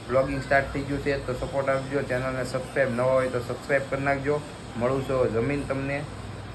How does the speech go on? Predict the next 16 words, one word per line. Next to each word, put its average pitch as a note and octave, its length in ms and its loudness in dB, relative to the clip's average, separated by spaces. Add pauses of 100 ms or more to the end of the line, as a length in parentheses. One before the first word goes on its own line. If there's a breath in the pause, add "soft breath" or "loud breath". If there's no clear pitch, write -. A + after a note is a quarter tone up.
(100)
બ્લોગ C#3 220 6
સારો D3+ 220 6
લાગ્યો D3 300 4
તો C#3 80 -2
વીડિયોને C#3 380 2
લાઈક C3+ 280 2
કરી C3+ 100 -2
દેજો, C#3 220 -2
કોમેન્ટ C#3 340 -2
કરી C3+ 100 -2
નાખજો, C3 260 -2
નવા B2+ 280 4
હોય B2+ 160 4
તો B2+ 100 -6
ચેનલને A#2+ 380 -2
સબસ્ક્રાઇબ - 440 0